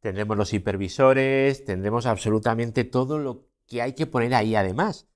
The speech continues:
porque no solo son switches, eh, un hipervisor es, eh, son servidores más grandes de lo normal, por así decirlo, con más, más potencia, donde se están ejecutando máquinas virtuales. Entonces, claro, eh,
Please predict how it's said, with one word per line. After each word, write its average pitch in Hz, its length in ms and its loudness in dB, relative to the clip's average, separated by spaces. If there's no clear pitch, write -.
porque 104 240 -10
no 107 100 -8
solo 156 260 2
son 113 200 -6
switches, 139 680 -6
eh, 101 360 0
un 131 100 -4
hipervisor 147 800 -2
es, 127 500 -6
eh, 120 160 -12
son 147 220 -8
servidores 131 840 2
más 107 400 0
grandes 110 600 4
de 90 100 0
lo 90 100 0
normal, 95 360 0
por 82 160 -2
así 78 180 -6
decirlo, 104 300 0
con 85 120 -2
más, 87 140 -2
más 107 280 -2
potencia, 113 600 -6
donde 123 640 -2
se - 140 -10
están 104 220 -8
ejecutando 92 560 -2
máquinas 82 400 -2
virtuales. 76 600 -6
Entonces, 95 300 -12
claro, 87 300 -12
eh, 87 720 -2